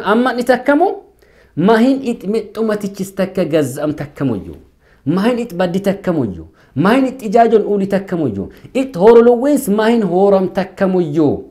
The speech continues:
Waan na naxib kunu kaba gannetti. Is takkam ibaada hundichum. Mahin it in is takkamuyyuu. ሼክ በይ ማን መተከመን? ሸይጣን በይ ማን መተከመን? እ?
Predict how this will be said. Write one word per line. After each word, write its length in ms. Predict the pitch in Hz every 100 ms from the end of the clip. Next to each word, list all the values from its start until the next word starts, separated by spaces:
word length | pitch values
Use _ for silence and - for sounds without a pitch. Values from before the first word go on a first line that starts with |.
| _ _ _ _ _ _ _ _ _ _ _ _ _ _ _ _ _ -
Waan 180 | 196 226
na 60 |
naxib 280 | 202 202 196
kunu 160 | 175 165
kaba 200 | 160 143
gannetti. 440 | 120 107 - 80 - _ _ _ _ _ _ _ _ - -
Is 200 | 214 -
takkam 400 | 233 - 254 240
ibaada 420 | 226 202 196 185
hundichum. 560 | 196 202 220 - 359 466 - _ _ _ _ _ _ _ _
Mahin 340 | 180 240 269 285
it 200 | 269 233
in 100 | 247
is 160 | -
takkamuyyuu. 760 | 220 208 214 190 151 110 82 - _
ሼክ 240 | - 226 226
በይ 180 | 202 208
ማን 200 | 196 190
መተከመን? 580 | 147 - 123 117 95 80 _ -
ሸይጣን 360 | 208 220 226
በይ 140 | 208 202
ማን 180 | 190 190
መተከመን? 580 | 165 - 139 127 92 78 _ - _ _
እ? 80 | 175